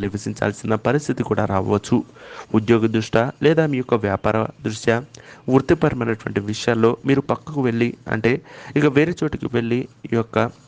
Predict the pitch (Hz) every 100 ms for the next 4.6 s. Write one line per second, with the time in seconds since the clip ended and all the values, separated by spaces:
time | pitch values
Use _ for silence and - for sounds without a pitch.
0 | - - - - - 147 180 - 139 120
1 | 98 104 - 113 - - 117 - 151 117
2 | 120 - - 104 110 131 - 131 110 104
3 | 101 107 117 - 110 110 120 - - -
4 | - 123 143 170 143 123